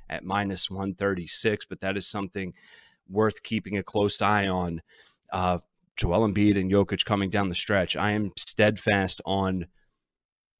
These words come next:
<laughs> Embiid getting this award if it's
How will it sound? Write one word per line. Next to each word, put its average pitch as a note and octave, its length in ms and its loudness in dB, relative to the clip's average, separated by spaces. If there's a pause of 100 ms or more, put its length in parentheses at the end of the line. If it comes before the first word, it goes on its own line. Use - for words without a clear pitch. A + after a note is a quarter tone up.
(320)
<laughs> - 20 -8 (360)
Embiid A2+ 640 4 (880)
getting A#2 280 6
this G#2+ 220 4
award A2 380 6
if G2+ 200 0
it's - 200 -6